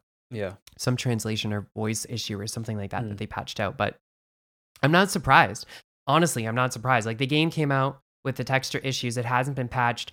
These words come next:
Speaker 2: It, it's only been patched once, and that's the patch. And, you know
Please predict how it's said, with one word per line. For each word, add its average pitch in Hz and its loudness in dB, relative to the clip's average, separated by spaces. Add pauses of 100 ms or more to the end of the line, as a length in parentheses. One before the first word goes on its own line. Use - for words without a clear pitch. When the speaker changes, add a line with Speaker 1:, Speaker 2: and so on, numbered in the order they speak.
(120)
Speaker 2:
It, 123 -4 (140)
it's 147 -4
only 147 2
been 127 -2
patched 123 0
once, 123 0
and 110 -4
that's 117 0
the - -14
patch. 113 -2
And, 110 -2 (320)
you 127 -4
know 113 2